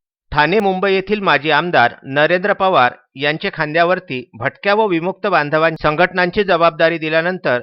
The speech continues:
त्यांनी भाजपा राज्य भटक्या जमातीचे आघाडी संयोजक म्हणून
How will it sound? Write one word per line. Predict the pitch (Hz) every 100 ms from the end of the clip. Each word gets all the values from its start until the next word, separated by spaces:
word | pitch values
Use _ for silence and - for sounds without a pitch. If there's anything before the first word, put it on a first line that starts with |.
| -
त्यांनी | 160 196 180 147
भाजपा | 120 143 143 202 220 220 - _ -
राज्य | 139 143 180 202 -
भटक्या | 131 - 185
जमातीचे | 165 160 165 165 160
आघाडी | 185 131 123 151 165
संयोजक | 147 143 151 151 151
म्हणून | 180 147